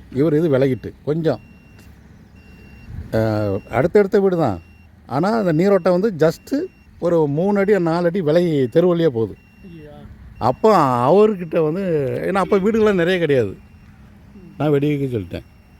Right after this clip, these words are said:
Speaker 2: ம்.
Speaker 1: அவரு அனுமதி வாங்கி வெடி வச்சு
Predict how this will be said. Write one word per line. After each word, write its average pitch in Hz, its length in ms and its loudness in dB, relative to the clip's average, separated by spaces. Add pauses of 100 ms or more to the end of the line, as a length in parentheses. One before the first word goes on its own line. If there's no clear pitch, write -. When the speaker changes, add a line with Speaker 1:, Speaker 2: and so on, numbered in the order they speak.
(680)
Speaker 2:
ம். 180 180 -20 (1120)
Speaker 1:
அவரு 165 300 2 (380)
அனுமதி 160 320 0
வாங்கி 160 240 -2
வெடி 147 200 0
வச்சு 151 320 -4